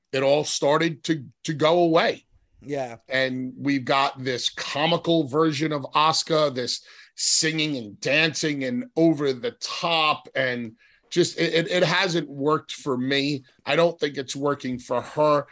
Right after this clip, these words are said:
Speaker 1: And I think creative has realized that they're gonna take the fact that this Asuka gimmick is no longer working, and we're gonna step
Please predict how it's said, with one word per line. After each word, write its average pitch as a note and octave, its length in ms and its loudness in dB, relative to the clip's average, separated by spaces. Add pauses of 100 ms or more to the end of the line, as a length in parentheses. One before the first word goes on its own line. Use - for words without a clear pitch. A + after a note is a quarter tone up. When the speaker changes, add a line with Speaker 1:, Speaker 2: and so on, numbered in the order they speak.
(200)
Speaker 1:
And C3+ 120 -2
I C3+ 80 2
think D3 280 -6
creative C#3+ 600 -2
has B2 180 -4
realized C3 640 0
that B2 100 -8
they're B2 100 -10
gonna B2 160 -6
take C#3+ 320 -4
the C3+ 80 -6
fact C3 340 -4
that B2+ 200 -8
this C3+ 340 -6
Asuka C#3 440 0
gimmick B2+ 320 -6
is A#2 160 -12
no F3+ 160 2
longer D3+ 420 2
working, B2 540 -4 (340)
and D3+ 160 2
we're D3 80 2
gonna C3 240 0
step - 400 0